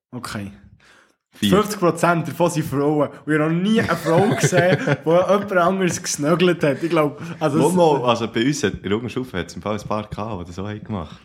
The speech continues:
Speaker 1: Unglaublich. Also, äh, das
Speaker 2: Das
Speaker 1: glaub
Speaker 2: sind
Speaker 1: ich
Speaker 2: dann
Speaker 1: nicht.
Speaker 2: eher, mal, das sind dann eher, ist schon so die richtigen, äh,
Speaker 1: Die richtigen wilden Briten
Speaker 2: die
Speaker 1: gewesen.
Speaker 2: richtigen
Speaker 1: Die haben
Speaker 2: Wilden
Speaker 1: auch so,
Speaker 2: gewesen.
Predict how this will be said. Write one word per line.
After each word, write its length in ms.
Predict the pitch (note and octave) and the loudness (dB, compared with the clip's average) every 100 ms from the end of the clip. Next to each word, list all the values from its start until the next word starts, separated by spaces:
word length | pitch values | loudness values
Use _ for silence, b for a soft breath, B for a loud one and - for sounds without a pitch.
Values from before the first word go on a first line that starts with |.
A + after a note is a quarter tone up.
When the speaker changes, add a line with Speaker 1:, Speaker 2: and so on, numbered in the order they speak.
| _ - | _ -2
Speaker 1:
Unglaublich. 580 | D3+ D#3+ C3 C3 B2+ G#2+ - | 2 4 4 4 0 -2 -6
Also, 380 | C3+ C3+ C3+ A2+ B B B B _ _ | -2 2 2 0 B B B B _ _
äh, 80 | - - | -14 -2
das 0 | |
Speaker 2:
Das 180 | D#3+ - | 0 2
Speaker 1:
glaub 160 | D3 | 4
Speaker 2:
sind 100 | C3 | 4
Speaker 1:
ich 80 | F#2+ | 4
Speaker 2:
dann 240 | F2 F2+ C3 | 4 4 2
Speaker 1:
nicht. 140 | - | -2
Speaker 2:
eher, 60 | F#2+ | 2
mal, 240 | G#2 G#2+ | 4 4
das 160 | F#2 - | -2 -6
sind 120 | F#2+ | -2
dann 100 | F#2 | 2
eher, 220 | F#2 F#2+ | 2 0
ist 100 | - | -6
schon 100 | - | -8
so 160 | F2 F#2 | -4 -4
die 100 | F2+ | -4
richtigen, 460 | E2+ F#2+ - G2 F#2 F2 | -8 -8 -10 -10 -8 -8
äh, 160 | E2+ - _ _ B B B - - | -8 -12 _ _ B B B -12 -4
Speaker 1:
Die 60 | B2+ | 2
richtigen 320 | E3 E3 D#3+ | 2 4 2
wilden 240 | D#3+ D3+ | 4 2
Briten 260 | D#3 D3+ - | 2 0 0
Speaker 2:
die 80 | - | -2
Speaker 1:
gewesen. 160 | F#2 G2 | 2 2
Speaker 2:
richtigen 280 | A2 G#2+ | 0 -2
Speaker 1:
Die 80 | G2+ | 0
haben 100 | F#2+ | 2
Speaker 2:
Wilden 180 | D#3+ D3+ | 4 4
Speaker 1:
auch 80 | D#3+ | 2
so, 100 | F3 | 4
Speaker 2:
gewesen. 100 | E3 | 4